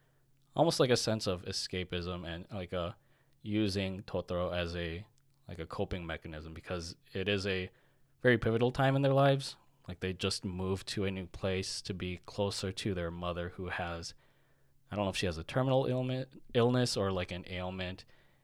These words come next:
And so they have Totoro and the cat bus and the little creatures there as, as a way to, again, cope with the situation. Um, whether or not that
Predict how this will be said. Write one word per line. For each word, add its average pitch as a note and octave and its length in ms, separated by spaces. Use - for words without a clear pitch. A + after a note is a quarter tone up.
And E2+ 600
so E2+ 600
they G2 500
have F#2 440
Totoro F#2 440
and E2+ 100
the E2+ 60
cat - 320
bus F2 180
and F2 140
the F2 60
little F#2 240
creatures F#2+ 500
there F2 240
as, F2 240
as A#2+ 160
a B2+ 60
way A2 240
to, G2 420
again, F#2 260
cope G#2 360
with F#2+ 200
the F2+ 80
situation. E2+ 1040
Um, E2+ 520
whether A2+ 340
or G#2 60
not G#2 460
that - 480